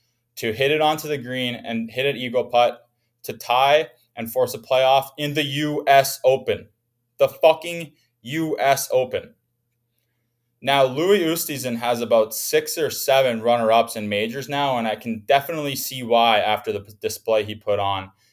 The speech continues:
and the decision he decided to make. Instead of hacking one away out of the rough, giving it everything he can to possibly get it as close or as far up to the hole as possible, he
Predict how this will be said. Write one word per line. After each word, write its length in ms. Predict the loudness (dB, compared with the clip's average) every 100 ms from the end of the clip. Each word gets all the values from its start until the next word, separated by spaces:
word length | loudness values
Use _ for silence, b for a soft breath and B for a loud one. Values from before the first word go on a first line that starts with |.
| _
and 80 | -10
the 60 |
decision 500 | -10 -8 -6 -4 -4 -10
he 120 | -12
decided 500 | -10 -6 -4 -6 -10
to 80 | -18
make. 440 | -14 -14 -16 _ _ _ _ _ _ _ _ _ _ _ _ _
Instead 720 | -10 -6 0 8 8 8 4 -18 _ _ _ _ _ 2
of 320 | 2 2 -8 _ _
hacking 560 | -8 4 4 4 0 -2
one 160 | 0 2
away 260 | 4 6
out 120 | 6
of 60 | 4
the 80 | 2
rough, 380 | 2 2 0 -4
giving 260 | -4 -4
it 120 | -6 2
everything 500 | 4 4 -2 -6 -6
he 160 | -8 -8
can 380 | -6 -4 -4
to 100 | -6
possibly 560 | -8 0 2 2 -2 -2
get 160 | 2 2
it 100 | 0
as 140 | -6
close 480 | -6 0 2 2 -4
or 100 | 0
as 140 | 0 -2
far 480 | -2 4 6 6 4
up 240 | 2 0
to 100 | -6
the 80 | -4
hole 500 | -2 0 0 0 b b b
as 160 | -6 -6
possible, 800 | -2 -2 -2 2 2 2 -4 _ _ _ _ _ _ _
he 580 | _ -12 -8 -6 -6 -10